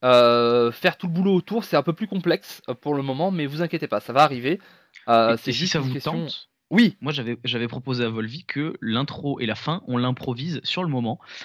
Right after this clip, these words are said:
Speaker 2: qu'on chante ou qu'on fasse une connerie du genre, comme ça, ce serait très distinctif.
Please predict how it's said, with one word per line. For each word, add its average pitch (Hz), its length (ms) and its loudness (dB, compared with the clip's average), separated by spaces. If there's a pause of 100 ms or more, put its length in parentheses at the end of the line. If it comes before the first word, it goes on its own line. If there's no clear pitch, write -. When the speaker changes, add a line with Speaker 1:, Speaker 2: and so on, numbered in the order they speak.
(140)
Speaker 2:
qu'on 117 240 -2
chante - 400 -6
ou 123 80 -8
qu'on 117 120 -4
fasse 151 180 -6
une 123 80 -4
connerie 131 260 -2
du 117 100 -10
genre, - 360 -6
comme 110 180 -4
ça, 117 120 -6
ce - 120 -10
serait - 160 -8
très - 160 -6
distinctif. 127 680 -8